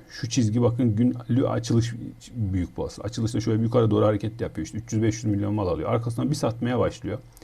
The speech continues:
Çok kısa sürede işte saat on ikiye bire kadar iki, iki buçuk milyar malı satıyor. Sonra bu bölgede bakın gidiyor. Sonra kapanışa doğru beşten sonra tekrar alıyor.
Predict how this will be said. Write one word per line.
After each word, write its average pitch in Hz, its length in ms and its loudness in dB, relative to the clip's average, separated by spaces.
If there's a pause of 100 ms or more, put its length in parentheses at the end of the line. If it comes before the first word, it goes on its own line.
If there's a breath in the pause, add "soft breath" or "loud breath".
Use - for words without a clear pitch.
(120)
Çok 120 200 -2
kısa - 200 -2
sürede 101 280 0
işte 104 160 -2
saat 117 220 0
on 123 100 0
ikiye 113 260 0
bire 104 140 0
kadar - 280 -4 (540 loud breath)
iki, 117 200 4
iki 120 160 2
buçuk - 240 -4
milyar 90 200 -2
malı 76 200 -4
satıyor. 117 360 -4 (300 loud breath)
Sonra 123 340 2
bu 135 120 4
bölgede 120 320 4
bakın 117 260 4
gidiyor. 92 260 0
Sonra 147 260 4
kapanışa 147 420 6
doğru 139 180 4
beşten 135 280 2
sonra 131 200 -2
tekrar 117 320 -2
alıyor. 67 240 -4